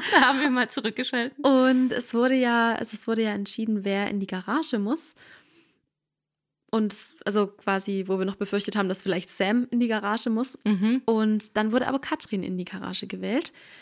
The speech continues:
Speaker 1: Ja.
Speaker 2: Wo sie dann sofort gejubelt hat und gemeint, ähm, gemeint hat, dass sie sich total freut, weil klar, sie wurde natürlich jetzt auch immer so ein bisschen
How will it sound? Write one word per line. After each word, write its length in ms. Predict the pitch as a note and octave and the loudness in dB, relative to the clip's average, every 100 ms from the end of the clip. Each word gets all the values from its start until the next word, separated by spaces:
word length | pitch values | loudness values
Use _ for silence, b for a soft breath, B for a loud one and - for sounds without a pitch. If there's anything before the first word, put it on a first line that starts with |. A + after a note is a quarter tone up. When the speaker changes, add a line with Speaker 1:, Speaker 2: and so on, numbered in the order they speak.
| b b b - | b b b -6
Speaker 1:
Ja. 220 | F#3+ - _ - | -4 -4 _ 0
Speaker 2:
Wo 80 | C#4+ | 4
sie 200 | C4+ C#4 | 6 6
dann 180 | C4 B3+ | 6 4
sofort 400 | B3 A#3+ C4 B3+ | 2 0 0 0
gejubelt 440 | B3 A#3 B3+ C4+ | 0 2 2 2
hat 200 | A#3+ B3 | 0 -2
und 260 | - G#3+ G#3 - | -2 -4 -6 -8
gemeint, 540 | - G#3+ G3+ G3+ G#3 - | -6 -4 -2 -2 -4 -4
ähm, 640 | - G#3 G3+ G3+ G3+ G3 G#3+ - - - | -2 -2 -2 -4 -4 -6 -10 -16 -20 -6
gemeint 220 | G#3+ G#3 | -2 0
hat, 60 | G3+ | -2
dass 140 | G3+ | -4
sie 60 | G3+ | -6
sich 180 | G#3+ | -6
total 320 | G3+ - G3 G3+ | -6 -4 -4 -4
freut, 360 | - G3 A3 | -2 0 2
weil 120 | A3+ A3 | 2 0
klar, 260 | - G#3+ | 0 0
sie 140 | A3 G3 | 0 0
wurde 160 | A#3 | 0
natürlich 260 | A3+ A3 G#3+ | 0 -2 -2
jetzt 160 | G#3 | -4
auch 120 | G3+ - | -6 -4
immer 180 | G#3 | -2
so 100 | G#3 | -2
ein 80 | G3+ | 0
bisschen 640 | G3 - - F3+ F3+ F3+ | 0 -2 -2 -2 -4 -6